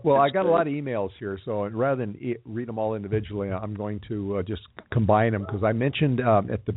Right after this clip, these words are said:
Speaker 1: in the, in the introduction that, uh, you were banned at Disneyland. Now, if I, if I'm not mistaken, it wasn't at Disneyland, but the Disney company banned you. Could you explain what happened there?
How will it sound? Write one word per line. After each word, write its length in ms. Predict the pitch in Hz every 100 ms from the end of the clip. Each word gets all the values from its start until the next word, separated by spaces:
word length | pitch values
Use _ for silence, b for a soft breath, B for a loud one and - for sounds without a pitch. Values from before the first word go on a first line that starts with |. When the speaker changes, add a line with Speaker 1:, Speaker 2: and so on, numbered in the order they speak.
| -
Speaker 1:
in 140 | 117
the, 160 | 107 -
in 100 | 104
the 100 | 107
introduction 600 | 110 117 107 - 113 107
that, 200 | 104 98 113
uh, 40 |
you 240 | 101 117 127
were 120 | 104
banned 520 | 90 107 110 120 110
at 160 | 92 87
Disneyland. 640 | 117 107 110 98 98 92
Now, 240 | 98 98 98 B B -
if 140 | 123
I, 120 | 151
if 260 | 147 - -
I'm 140 | 139 135
not 140 | 135
mistaken, 420 | 117 143 120 110
it 100 | 107
wasn't 420 | 113 117 92 127 120 -
at 260 | 123 104 127
Disneyland, 600 | 127 110 113 107 104 101
but 140 | 101 -
the 80 | 113
Disney 440 | 95 117 117 120 117
company 400 | 127 120 113 101
banned 400 | 101 110 113 117
you. 260 | 120 113 -
Could 160 | 127
you 140 | 127 95 -
explain 460 | 113 - 123 143
what 140 | 135 104
happened 360 | 113 107 135
there? 220 | 117 135